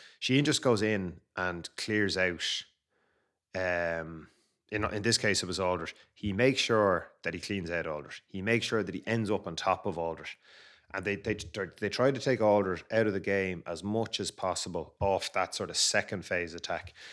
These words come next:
And then if they could get past that, once they got to that sort of, uh, sort of phase of attack, they look for Jalibert. How, where, where is Jalibert now? If we've taken Fickou out, if we've sort of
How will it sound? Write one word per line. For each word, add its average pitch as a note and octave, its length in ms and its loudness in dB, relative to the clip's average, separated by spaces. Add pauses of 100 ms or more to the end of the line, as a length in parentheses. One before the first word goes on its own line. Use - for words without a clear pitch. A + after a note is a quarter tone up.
(320)
And F#2+ 160 -2
then G#2 460 2
if A2 120 -2
they G#2+ 120 0
could - 180 -8
get B2+ 220 4
past A2+ 380 4
that, F#2 260 2
once C#3 260 2
they C3+ 120 4
got A#2 200 4
to G#2+ 80 -4
that F#2+ 220 2
sort G2+ 180 0
of, F2+ 100 -4 (640)
uh, D#2+ 800 -4 (800)
sort - 200 -8
of D#2 100 -12 (960)
phase G#2 520 2
of F#2+ 100 -2
attack, - 420 -4 (440)
they G#2+ 80 -4
look G2+ 180 0
for F#2+ 100 -6
Jalibert. E2 360 -2 (600)
How, - 200 -4
where, B2 480 10
where B2+ 460 10
is G2 200 0
Jalibert F#2 440 6
now? D#2+ 240 -4
If - 140 -4
we've G2+ 140 -4
taken C3 320 2
Fickou D3 600 2
out, G2 360 0
if - 100 -12
we've G#2 100 -6
sort A#2 140 -2
of G2 120 -10